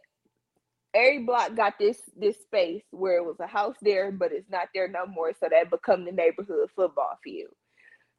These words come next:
So boom, we there throwing the football,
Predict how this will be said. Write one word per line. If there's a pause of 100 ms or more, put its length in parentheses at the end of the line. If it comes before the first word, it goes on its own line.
So
boom,
we
there (300)
throwing
the
football,